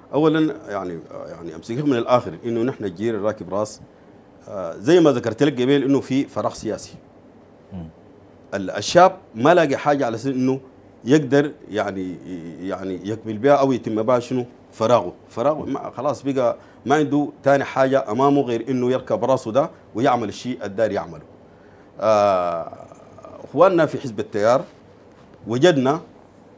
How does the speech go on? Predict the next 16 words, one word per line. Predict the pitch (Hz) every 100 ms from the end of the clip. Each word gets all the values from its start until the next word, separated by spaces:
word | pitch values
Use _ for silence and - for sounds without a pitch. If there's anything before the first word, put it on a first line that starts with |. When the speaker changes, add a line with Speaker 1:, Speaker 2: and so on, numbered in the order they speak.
| -
Speaker 1:
كل | 190 170
ما | 143 123 110 - - - -
يبحث | 98 147 - 170 -
عنه | 127 120
الشاب | 104 143 151 180 - - - - - - -
وجدنا | 101 110 120
عندهم | 98 95 87
إن | 80
شاء | - 78
الله، | 73 - - - - - - - - -
لأنه | 98 110 120
تيار | 110 107 113 143 - - - - - - -
شبابي، | - - 113 120 123 135 185 - - - - - 90
الاسم | 92 156 156 101
شبابي | - 101 95 131 131 185 - - - -
مستقل. | 123 131 143 113